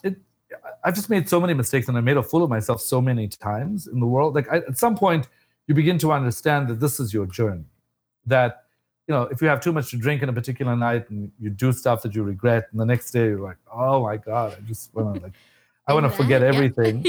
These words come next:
Speaker 2: <laughs> Yeah.
Speaker 1: Yeah. <laughs>
Speaker 2: Curl up into a ball and never see anyone again.
Speaker 1: Right.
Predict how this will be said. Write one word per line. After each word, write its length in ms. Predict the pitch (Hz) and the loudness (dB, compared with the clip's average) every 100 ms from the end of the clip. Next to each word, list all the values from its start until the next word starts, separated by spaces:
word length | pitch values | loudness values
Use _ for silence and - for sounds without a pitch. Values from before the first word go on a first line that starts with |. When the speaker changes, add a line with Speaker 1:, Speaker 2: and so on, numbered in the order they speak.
| 339 | 0
Speaker 2:
<laughs> 20 | |
Yeah. 340 | - - 135 139 - | -2 -4 -2 -2 -2
Speaker 1:
Yeah. 80 | 320 - | -4 -2
<laughs> 100 | 277 | -4
Speaker 2:
Curl 240 | 262 262 | -2 -2
up 160 | 269 233 | -2 -4
into 260 | 233 226 240 | -10 -6 -6
a 40 | |
ball 300 | 208 226 220 | -2 0 0
and 160 | 214 214 | -2 -4
never 200 | 220 233 | -6 -6
see 180 | - | -8
anyone 300 | 202 208 202 | -8 -8 -8
again. 440 | 190 208 196 214 330 - _ _ _ - | -8 -6 -4 -2 -4 -6 _ _ _ 0
Speaker 1:
Right. 320 | 170 127 - | 2 2 -2